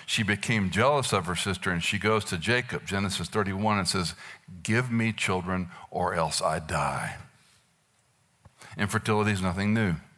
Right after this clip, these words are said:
It was true in antiquity, and it's true today. Cindy and I went through,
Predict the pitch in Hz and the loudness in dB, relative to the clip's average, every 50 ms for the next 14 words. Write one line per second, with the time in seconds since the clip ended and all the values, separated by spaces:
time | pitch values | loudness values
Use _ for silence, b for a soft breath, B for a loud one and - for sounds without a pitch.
0 | _ _ _ _ _ _ _ _ _ _ _ _ _ _ _ _ - 87 87 - | _ _ _ _ _ _ _ _ _ _ _ _ _ _ _ _ -8 -6 -6 -4
1 | - - 110 104 101 98 95 92 - 131 135 135 135 135 131 123 110 98 - - | -2 0 2 2 2 2 2 2 2 0 0 2 2 2 2 2 2 0 0 0
2 | 120 117 110 107 101 101 117 110 92 80 - B B B B - - 113 113 110 | 0 2 2 0 2 2 4 4 4 2 -2 B B B B 0 2 2 4 4
3 | 107 101 98 101 101 82 - - 95 92 87 | 6 6 4 4 2 2 2 2 0 0 0